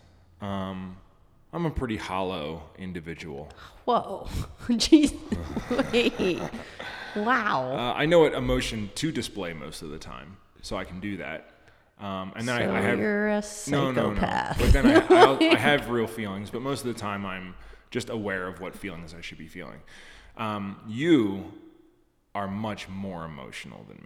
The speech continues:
Speaker 1: me, you know? Like, everything really, really matters a lot. So
Speaker 2: Oh,
Speaker 1: for you to
Speaker 2: I,
Speaker 1: be
Speaker 2: I
Speaker 1: faced
Speaker 2: do have
Speaker 1: with
Speaker 2: a vagina. I feel like
Speaker 1: What
Speaker 2: it's
Speaker 1: does
Speaker 2: a
Speaker 1: that mean?
Speaker 2: characteristic of a <laughs> female.
Speaker 1: What?
Speaker 2: Emotion. Oh, I feel like girls just have more emotion than guys.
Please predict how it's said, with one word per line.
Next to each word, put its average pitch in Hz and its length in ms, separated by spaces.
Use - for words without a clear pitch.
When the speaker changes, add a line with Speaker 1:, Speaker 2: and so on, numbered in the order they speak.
Speaker 1:
me, 80 240
you 98 140
know? 92 260
Like, 90 240
everything 104 680
really, 92 300
really 80 260
matters 76 380
a 82 40
lot. 65 380
So 92 400
Speaker 2:
Oh, 208 140
Speaker 1:
for 262 80
you - 200
to 294 60
Speaker 2:
I, - 40
Speaker 1:
be 254 80
Speaker 2:
I 220 80
Speaker 1:
faced 151 240
Speaker 2:
do 247 100
have 254 200
Speaker 1:
with 247 100
Speaker 2:
a - 20
vagina. 208 720
I - 40
feel - 260
like 196 140
Speaker 1:
What - 80
Speaker 2:
it's 196 80
Speaker 1:
does 240 60
Speaker 2:
a 185 40
Speaker 1:
that 185 60
mean? - 80
Speaker 2:
characteristic 214 840
of 175 140
a 220 60
<laughs> - 160
female. 214 880
Speaker 1:
What? 95 260
Speaker 2:
Emotion. 208 800
Oh, - 240
I - 40
feel 196 180
like 190 180
girls 190 340
just 175 200
have 170 180
more 190 280
emotion 196 380
than 131 120
guys. - 420